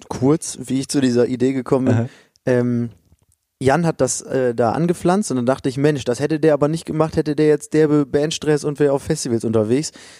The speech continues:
Speaker 1: Sondern das
Speaker 2: Mhm.
Speaker 1: war so, es ist Samstag, ähm, und ich hab absolut keine Ahnung, was ich machen soll, weil ich darf meine Freunde nicht sehen, also im, im großen
Speaker 2: Mhm.
Speaker 1: Stil.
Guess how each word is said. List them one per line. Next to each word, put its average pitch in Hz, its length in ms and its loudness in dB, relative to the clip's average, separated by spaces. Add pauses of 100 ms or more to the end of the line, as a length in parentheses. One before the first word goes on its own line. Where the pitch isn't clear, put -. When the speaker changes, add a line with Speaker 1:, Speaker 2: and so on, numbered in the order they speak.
(100)
Speaker 1:
Sondern 131 180 2
das 131 120 2
Speaker 2:
Mhm. 135 40 -6
Speaker 1:
war 135 120 4
so, 135 180 2 (280)
es 139 180 0
ist 127 140 -2
Samstag, 151 640 0
ähm, 135 380 0
und 135 360 0
ich 123 240 -4
hab 120 180 -8
absolut 160 520 -2 (200)
keine 160 320 0
Ahnung, 151 200 2
was 131 120 2
ich 123 80 -6
machen 151 220 -2
soll, 143 160 0
weil 127 100 2
ich 120 120 -8
darf 156 240 0
meine 131 200 -2
Freunde 156 320 0
nicht 156 160 -4
sehen, 151 420 -4
also 131 280 2
im, 131 200 -2
im 135 160 -2
großen 107 300 2
Speaker 2:
Mhm. 175 40 -2
Speaker 1:
Stil. 156 360 0